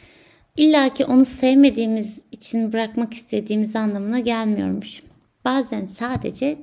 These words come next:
değişiyoruz ve dönüşüyoruz. Evet, şu an içinde bulunduğum durumu sizinle paylaşmak istedim. Ne bir şeyden vazgeçmiş durumdayım ne de vazgeçmemiş. Anlayacağınız ben yine araftayım.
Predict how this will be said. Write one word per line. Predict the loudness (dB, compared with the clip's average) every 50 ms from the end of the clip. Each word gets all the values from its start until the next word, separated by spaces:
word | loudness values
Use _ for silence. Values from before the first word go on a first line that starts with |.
| -6
değişiyoruz | -4 -4 -4 -4 -6 -8 -6 -6 -6 -6 -8 -8 -10 -14 -20 -20 -20 _ _ -10
ve | -8 -8 -8 -8 -8
dönüşüyoruz. | -8 -8 -8 -8 -10 -10 -10 -8 -8 -8 -10 -12 -6 -2
Evet, | 0 2 2 0 -2 -6
şu | -10 -2 2 4
an | 4 4 4 2 0
içinde | -2 2 6 6 6 6 4 2
bulunduğum | 0 0 0 0 0 0 0 0 0 0
durumu | 0 0 0 0 -2 -2
sizinle | -4 -6 -4 0 2 2 2 2
paylaşmak | 2 0 -2 -2 -2 -2 -4 -4 -2 -2 -2 -2 -2
istedim. | -8 -12 -8 -8 -6 -2 -2 -2 -2 -4 -10 -20 -20 -20 -20 -20 -20 -20 _ -6 -2
Ne | 0 2
bir | 2
şeyden | 4 4 4 4 4 4 2 2 4
vazgeçmiş | 4 2 2 2 -2 -2 2 2 0 0 0 -2
durumdayım | 0 2 2 2 0 0 0 2 2 2 2 2
ne | 2 2
de | 2 2 2
vazgeçmemiş. | 2 -2 -2 -2 -4 -6 -6 -4 -4 -4 -2 -2 -2 -4 -6 -10 -12 -12 -12 -8 -2
Anlayacağınız | 2 4 6 6 6 6 6 4 2 4 2 0 -2 0 2
ben | 4 6
yine | 6 6 6 6 4
araftayım. | 4 2 2 4 2 2 0 -4 0 2 4 4 4 2 -2 -4